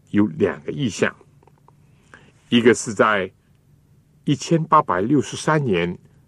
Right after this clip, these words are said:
六月六号，在密西根州的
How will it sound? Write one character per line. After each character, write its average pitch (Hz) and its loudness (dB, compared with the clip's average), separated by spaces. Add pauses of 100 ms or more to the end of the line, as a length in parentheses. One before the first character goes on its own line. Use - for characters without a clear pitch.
(500)
六 120 4
月 98 6
六 104 6
号， 90 -2 (1040)
在 113 2
密 151 0
西 139 -6
根 165 6
州 170 6
的 110 4